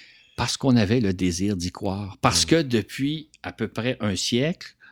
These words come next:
Speaker 1: on a appris que Mars ressemblait beaucoup à la Terre. On a développé l'idée que les conditions sur Mars seraient semblables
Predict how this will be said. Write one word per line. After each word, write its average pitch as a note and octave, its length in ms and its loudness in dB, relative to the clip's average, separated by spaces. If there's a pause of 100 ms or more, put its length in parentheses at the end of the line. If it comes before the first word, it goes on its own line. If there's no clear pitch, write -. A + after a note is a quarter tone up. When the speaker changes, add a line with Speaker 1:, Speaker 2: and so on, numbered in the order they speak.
(400)
Speaker 1:
on G2 200 0
a G#2 240 -2
appris A#2+ 460 -6
que - 120 -8
Mars G2+ 480 -6
ressemblait G2 480 -6
beaucoup G2+ 360 -6
à A2+ 40 0
la G2 140 -2
Terre. G2+ 420 -4 (600)
On G2 120 -4
a G2+ 80 -2
développé A#2+ 460 -2
l'idée A#2 340 -4
que A#2+ 120 -6
les G2 140 -4
conditions G#2 520 -4
sur G2 240 -2
Mars G#2+ 320 2
seraient F#2+ 360 -4
semblables A2 800 -6